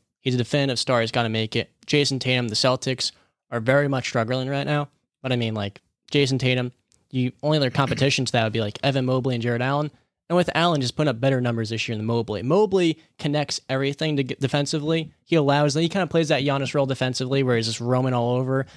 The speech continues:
and he synchronizes the offense on the perimeter and the interior, and he's a great passer for a big man. No one really sees that in the, in the stats, but, like,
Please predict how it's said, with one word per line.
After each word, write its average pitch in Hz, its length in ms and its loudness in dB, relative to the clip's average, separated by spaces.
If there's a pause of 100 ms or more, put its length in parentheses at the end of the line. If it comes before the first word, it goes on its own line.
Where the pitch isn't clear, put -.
and 135 100 0
he 139 60 4
synchronizes 139 580 0
the 123 120 2
offense 127 480 2
on 120 60 0
the 113 40 -2
perimeter 135 360 -2
and 120 100 -2
the 117 40 -2
interior, 135 440 0
and 127 80 2
he's 120 120 0
a 110 40 -8
great 139 460 2
passer 127 420 0
for 120 100 -2
a 117 60 0
big 117 180 -2
man. 117 240 -2 (240)
No 143 80 -2
one 147 140 2
really 139 160 0
sees 147 180 2
that 139 140 0
in 120 60 -2
the, 120 140 -4
in 131 120 -2
the 110 220 -2 (300)
stats, 151 400 0
but, - 80 -8
like, 123 220 0